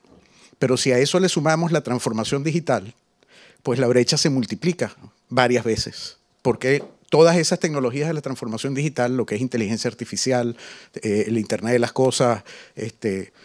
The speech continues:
eh, grandes datos, etcétera, eh, van a transformar la productividad de los países a nivel global y ya lo están haciendo. Ahora, si, si ustedes miran el informe de la unctad,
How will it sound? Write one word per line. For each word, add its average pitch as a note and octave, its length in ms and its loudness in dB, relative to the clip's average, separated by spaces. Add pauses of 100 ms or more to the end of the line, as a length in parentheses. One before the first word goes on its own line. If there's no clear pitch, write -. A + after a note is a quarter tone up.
(300)
eh, F#2+ 400 -4
grandes C3 380 4
datos, C3+ 340 4
etcétera, A#2+ 560 0 (480)
eh, G#2 280 -2 (100)
van B2 260 2
a E3+ 40 2
transformar C#3 560 0
la D#3+ 80 2
productividad B2 500 6
de C#3+ 60 4
los D#3 160 4
países B2 400 2
a C#3+ 40 2
nivel A2+ 200 0
global D3+ 320 6
y A#2+ 80 0
ya A#2 100 2
lo C#3 60 4
están C3+ 200 -2
haciendo. C3 440 -2 (580)
Ahora, C3+ 260 6 (540)
si, - 680 2
si - 100 0
ustedes D#3+ 260 8
miran F#3+ 300 12
el F3 140 8
informe D#3 360 2
de E3+ 100 8
la C#3+ 140 6
unctad, D#3+ 380 0